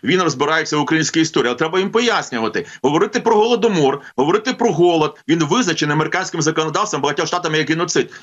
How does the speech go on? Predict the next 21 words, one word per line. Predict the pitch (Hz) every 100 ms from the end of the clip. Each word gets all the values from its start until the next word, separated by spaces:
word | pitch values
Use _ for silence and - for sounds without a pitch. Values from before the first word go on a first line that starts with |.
| - -
В | 226
Америці | 190 226 196
проживають | 214 196 220 214
українці, | 220 - 240 208 160 156
які | 156 180
знали, | 151 175 170
що | 160 180
це | 170 170
таке, | 175 170 117 - - -
третя | 170 175 156
хвиля | 165 165 160
міграції. | 160 160 143 - 95 - _ _
Ми | -
можемо | 254 277 214 202
говорити | 208 240 180
про | 175
ці | 190 214
речі, | 226 170
чому | 160 - 247 262 247 165
ці | 175
регіони | 170 139 170 269 254 139